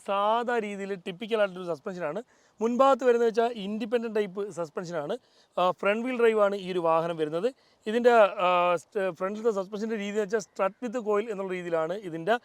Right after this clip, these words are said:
ആ, സസ്പെൻഷൻ്റെ ഒരു സെറ്റപ്പ് വരുന്നത്. ഇൻഡിപെൻഡന്റ് ആണ് ഞാൻ നേരത്തെ പറഞ്ഞിരുന്നു. ഫ്രണ്ട് വീൽ ഡ്രൈവ് ആണ് ഈ ഒരു വാഹനം, അതായത് മുൻ വീലുകളാണ് ഈ ഒരു വാഹനത്തിനെ മുമ്പോട്ടും പിറകോട്ടും ചലിപ്പിക്കുന്നത്.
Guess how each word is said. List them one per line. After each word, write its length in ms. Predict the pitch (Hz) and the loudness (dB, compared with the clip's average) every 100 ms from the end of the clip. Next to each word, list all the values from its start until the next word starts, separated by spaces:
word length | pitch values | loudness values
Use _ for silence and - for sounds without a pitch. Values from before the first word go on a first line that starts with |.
| _ - - 175 | _ -20 -2 4
ആ, 20 | 175 175 175 185 | 4 4 2 -2
സസ്പെൻഷൻ്റെ 480 | 175 - 220 208 202 | -4 -2 -2 -2 -4
ഒരു 60 | 170 | -4
സെറ്റപ്പ് 240 | 175 180 | -8 -6
വരുന്നത്. 220 | 165 185 214 | -4 -4 -6
ഇൻഡിപെൻഡന്റ് 340 | 196 208 202 196 | -6 -6 -2 -2
ആണ് 100 | 190 | -2
ഞാൻ 80 | 180 | -4
നേരത്തെ 200 | 165 170 | -4 -2
പറഞ്ഞിരുന്നു. 300 | 160 156 180 220 | -4 -4 -6 -4
ഫ്രണ്ട് 180 | 185 196 | -6 -6
വീൽ 100 | 190 175 | -6 -4
ഡ്രൈവ് 160 | 170 | -2
ആണ് 80 | 165 156 | -2 -4
ഈ 20 | |
ഒരു 60 | 156 | -4
വാഹനം, 180 | 170 180 | -6 -4
അതായത് 200 | 165 226 285 _ - - | 0 0 0 _ -16 -4
മുൻ 140 | 247 269 | -2 0
വീലുകളാണ് 420 | 262 240 208 196 220 | 4 6 8 6 0
ഈ 20 | 202 | -2
ഒരു 80 | 196 | -2
വാഹനത്തിനെ 320 | 185 180 196 185 | -2 -4 -6 -6
മുമ്പോട്ടും 440 | 196 208 180 240 - | -4 -2 -2 -4 -2
പിറകോട്ടും 420 | 175 185 170 240 220 | 0 0 -4 -4 -4
ചലിപ്പിക്കുന്നത്. 420 | 202 165 127 | -4 -4 -10